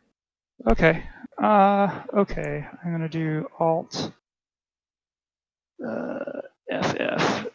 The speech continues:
and click. Uh, all right. Let's play.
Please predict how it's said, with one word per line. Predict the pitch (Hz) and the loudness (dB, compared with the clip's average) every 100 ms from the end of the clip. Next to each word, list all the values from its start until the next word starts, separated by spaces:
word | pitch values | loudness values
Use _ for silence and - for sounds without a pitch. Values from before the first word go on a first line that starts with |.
| - | 0
and | 202 175 170 170 170 175 175 - - - - - _ - | 2 4 2 0 0 -2 -4 -10 -14 -16 -20 -20 _ -12
click. | - 190 185 - 143 - _ _ _ _ _ _ _ _ _ _ _ _ _ _ _ _ _ _ - | -2 -2 -2 -8 -14 -14 _ _ _ _ _ _ _ _ _ _ _ _ _ _ _ _ _ _ -10
Uh, | 220 208 - - - - _ _ _ _ _ _ _ _ _ _ _ _ _ _ _ _ _ _ _ _ _ _ _ _ _ _ _ _ _ _ _ _ _ _ _ _ _ _ _ _ _ _ - | -8 -8 -10 -18 -20 -20 _ _ _ _ _ _ _ _ _ _ _ _ _ _ _ _ _ _ _ _ _ _ _ _ _ _ _ _ _ _ _ _ _ _ _ _ _ _ _ _ _ _ -2
all | 214 | 0
right. | 226 147 143 - - _ _ - | 2 2 0 -6 -18 _ _ -8
Let's | 262 | -6
play. | - - 165 165 160 156 156 156 156 | -2 2 4 6 6 4 4 2 0